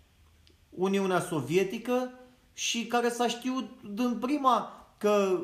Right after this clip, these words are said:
odată spartă nu va duce la nimic pace. După aia s-a făcut război în Iugoslavia, s-a făcut război peste tot. Tot timpul există un război în lume unde ăștia trebuie să aibă piață de armament să vândă, pentru că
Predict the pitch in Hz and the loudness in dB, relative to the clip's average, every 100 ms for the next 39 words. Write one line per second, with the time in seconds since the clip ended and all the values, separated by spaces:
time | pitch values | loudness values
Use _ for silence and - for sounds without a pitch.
0 | 117 180 185 185 208 202 180 - 208 202 | -4 -2 2 4 4 2 -6 0 4 4
1 | - 202 190 185 180 185 180 185 180 180 | 2 -2 2 2 2 0 0 0 0 -2
2 | 190 185 180 185 156 - 170 156 139 113 | -2 -2 0 0 -2 -2 0 0 -2 -8
3 | - - - 208 240 233 233 208 196 202 | -10 -20 -10 0 4 4 4 -2 -4 -4
4 | 208 185 170 151 196 180 165 151 151 123 | -2 0 0 0 2 4 2 0 0 0
5 | - 233 277 196 202 185 196 180 180 226 | -2 0 0 0 -2 -2 -6 -8 -6 -2
6 | 208 196 226 233 233 233 240 233 - - | -2 0 -2 -2 -4 -6 -6 -6 -6 -10
7 | _ _ _ _ _ _ _ _ _ _ | _ _ _ _ _ _ _ _ _ _
8 | _ _ _ _ _ _ _ _ _ _ | _ _ _ _ _ _ _ _ _ _
9 | _ _ 247 254 294 277 262 262 226 170 | _ _ 0 2 2 2 2 2 2 0
10 | 202 - 208 190 185 185 147 156 175 165 | -4 -2 -2 0 2 2 0 0 0 0
11 | 160 175 170 165 151 151 151 175 156 - | 0 0 0 -2 0 0 0 0 0 -4
12 | - - 160 151 165 160 160 147 151 151 | -18 -6 -4 0 -2 0 0 0 -2 0
13 | 151 147 131 139 135 135 139 127 135 120 | -2 -2 -4 -4 -2 -4 -4 -6 -6 -4
14 | 147 135 123 160 156 180 175 185 | -4 -4 -4 -6 -4 -6 -2 -2